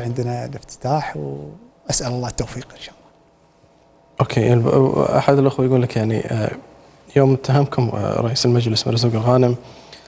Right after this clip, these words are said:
Speaker 2: من استقال بالمؤامرة، آه، ال-،
Speaker 1: شلون؟
Speaker 2: يعني ال-، ردًا على الته-، لما، لما اتهمكم رئيس المجلس الأمة وقلت إنه قال إنه في مؤامرة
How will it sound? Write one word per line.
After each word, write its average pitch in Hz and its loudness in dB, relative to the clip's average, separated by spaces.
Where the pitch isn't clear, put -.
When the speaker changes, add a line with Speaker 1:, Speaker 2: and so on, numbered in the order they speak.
Speaker 2:
من 117 4
استقال - 2
بالمؤامرة، 113 0
آه، 113 0
ال-، 127 2
Speaker 1:
شلون؟ 160 2
Speaker 2:
يعني 135 6
ال-، 139 0
ردًا 151 4
على 127 2
الته-، - -2
لما، 117 0
لما 123 2
اتهمكم 151 2
رئيس 131 2
المجلس 127 2
الأمة 131 4
وقلت 127 0
إنه 123 2
قال 131 4
إنه 123 2
في 143 0
مؤامرة 120 2